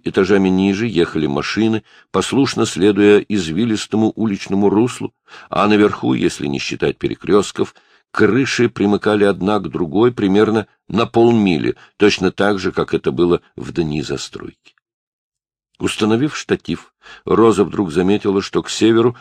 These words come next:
улица идет на подъем до пересечения с Оксфорд-стрит. Сверху хорошо смотрелась Пикадилли, зато могучие здания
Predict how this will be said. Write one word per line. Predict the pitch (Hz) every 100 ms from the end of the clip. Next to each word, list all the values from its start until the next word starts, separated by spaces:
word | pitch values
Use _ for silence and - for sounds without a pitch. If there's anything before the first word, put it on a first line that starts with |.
| _
улица | - 117 117 - 107
идет | 98 98 113 -
на | 110
подъем | 113 110 92 78 101 123 120
до | 82 113
пересечения | 110 104 - 98 - 113 107
с | 101 - -
Оксфорд-стрит. | 123 - - - - - - - _ _ _ - - -
Сверху | - 104 107 123 120 120
хорошо | - 104 - 113 117
смотрелась | 110 101 92 107 107 -
Пикадилли, | - 104 107 104 101 123 131 - - -
зато | - 95 95 95 -
могучие | 87 85 85 - 73 65
здания | - 76 82 73 69